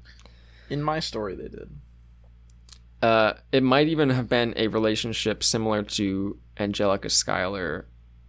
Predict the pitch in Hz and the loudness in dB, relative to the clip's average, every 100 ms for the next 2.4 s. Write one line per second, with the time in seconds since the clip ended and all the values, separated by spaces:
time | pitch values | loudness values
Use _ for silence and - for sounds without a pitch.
0 | - - - - - 107 92 95 87 - | -20 -20 -20 -12 -4 0 0 0 -2 -2
1 | 55 53 78 90 85 - 55 80 107 - | 0 -2 -2 -4 -8 -10 -10 -10 -10 -10
2 | - - 101 | -12 -14 -14